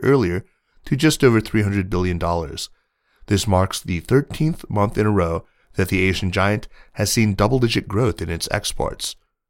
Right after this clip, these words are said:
In the meantime, imports grew nearly twenty-one percent, leading to a trade surplus of about eighty-five billion dollars. According to Bloomberg, China's trade growth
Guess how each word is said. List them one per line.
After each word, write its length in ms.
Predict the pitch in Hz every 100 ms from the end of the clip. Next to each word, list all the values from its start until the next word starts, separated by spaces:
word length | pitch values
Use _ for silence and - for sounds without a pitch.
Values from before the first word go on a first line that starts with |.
| _ _ _
In 300 | 107 107 113
the 80 | 107
meantime, 640 | 107 95 85 85 82 80
imports 540 | - 165 233 87 82 -
grew 180 | 98 92
nearly 300 | 98 101 101
twenty-one 560 | - 95 - 117 170
percent, 440 | - - - 87 - - - - -
leading 240 | 117 120
to 200 | - 131
a 60 | 107
trade 320 | - 143 151
surplus 520 | - 107 - 98 -
of 120 | -
about 340 | 156 - - - -
eighty-five 580 | 131 120 - 120 107
billion 360 | - 92 90 85
dollars. 500 | 85 85 80 80 - - _ _ _ _ _
According 360 | - - 90 92
to 60 | 87
Bloomberg, 520 | 101 104 117 117 113 - - -
China's 360 | - 127 123 117
trade 340 | - 156 147
growth 340 | 95 85 90